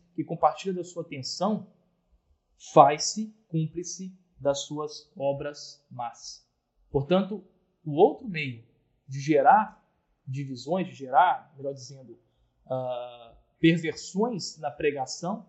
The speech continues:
é isso: tentar infiltrar-se e trazer uma doutrina perversa, uma doutrina anticristã. Mas esses dois pontos que eu disse, pelos quais os falsos profetas tentam nos enganar, tentam,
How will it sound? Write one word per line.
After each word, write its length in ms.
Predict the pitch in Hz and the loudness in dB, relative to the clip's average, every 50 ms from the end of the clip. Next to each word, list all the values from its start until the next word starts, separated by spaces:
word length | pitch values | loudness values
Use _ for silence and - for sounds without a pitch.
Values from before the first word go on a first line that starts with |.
| _ - | _ -12
é 120 | 170 190 | -6 -4
isso: 360 | 180 147 131 - - - _ _ _ _ _ - | -4 -4 -6 -8 -16 -20 _ _ _ _ _ -10
tentar 520 | - 147 135 - - 175 185 202 202 202 - | -8 -8 -4 2 6 6 6 6 4 0 -8
infiltrar-se 920 | 165 165 - - 156 139 - - 151 170 196 208 - - - 247 247 _ _ _ _ _ _ - | -10 -10 -8 -8 -10 -8 -6 -4 -2 -2 -2 -2 -4 -10 -12 -14 -16 _ _ _ _ _ _ -8
e 80 | 151 | -6
trazer 580 | 139 147 175 160 143 123 127 139 151 160 160 _ _ _ _ _ | -2 0 2 0 0 0 -6 -12 -14 -14 -16 _ _ _ _ _
uma 200 | - 143 147 143 | -10 -4 -4 -4
doutrina 580 | 147 156 151 139 _ - 135 135 139 139 143 - _ _ _ _ _ _ | -2 -4 -6 -8 _ -12 -12 -12 -12 -14 -18 -18 _ _ _ _ _ _
perversa, 580 | - 156 139 131 123 139 139 135 - - - 190 | -2 -2 -2 -2 -6 -8 -8 -8 -10 -12 -16 -16
uma 160 | - - 131 | -16 -14 -12
doutrina 560 | 135 139 135 135 139 143 156 165 165 165 - - | -10 -10 -10 -10 -10 -8 -6 -6 -6 -8 -8 -8
anticristã. 680 | 151 165 185 180 - - - 143 131 - - 113 107 - _ _ _ _ _ _ _ _ _ _ _ _ _ _ _ _ _ | -4 -4 -4 -4 -6 -12 -14 -14 -14 -14 -16 -18 -20 -20 _ _ _ _ _ _ _ _ _ _ _ _ _ _ _ _ _
Mas 480 | - 185 226 262 262 - - - - _ - | 4 6 6 6 6 2 -2 -4 -4 _ 6
esses 260 | 208 226 - 262 196 | 6 6 6 4 -2
dois 600 | 156 160 226 269 285 262 - - - - - _ _ _ _ | 2 6 6 6 6 4 -6 -10 -12 -14 -18 _ _ _ _
pontos 520 | - 147 170 214 240 240 - 131 - - - | 0 4 4 4 4 2 -2 -14 -16 -16 -14
que 80 | - | -12
eu 60 | 156 | -12
disse, 520 | 147 131 135 160 202 196 - - - - _ _ _ _ _ _ _ | -10 -8 -6 -6 -6 -8 -10 -14 -16 -20 _ _ _ _ _ _ _
pelos 260 | - 147 156 147 - | -6 -4 -4 -4 -4
quais 320 | - - 151 143 143 143 143 | -2 2 4 4 4 4 0
os 120 | 143 135 | -10 -14
falsos 280 | - - 120 - - _ | -12 -12 -12 -12 -12 _
profetas 460 | - 139 123 - 139 - 147 - - | -14 -14 -12 -12 -12 -12 -12 -14 -10
tentam 500 | - - 165 - 143 - - - 127 123 | -4 -2 0 0 0 -2 -4 -6 -8 -8
nos 320 | 131 135 135 131 - - | -10 -16 -16 -16 -16 -14
enganar, 640 | 151 147 143 135 139 123 - 139 175 202 190 - - | -14 -10 -4 -2 -2 -2 0 0 0 0 0 -2 -6
tentam, 420 | - 156 190 208 - 160 131 117 | -4 -4 -4 -4 -4 -6 -10 -10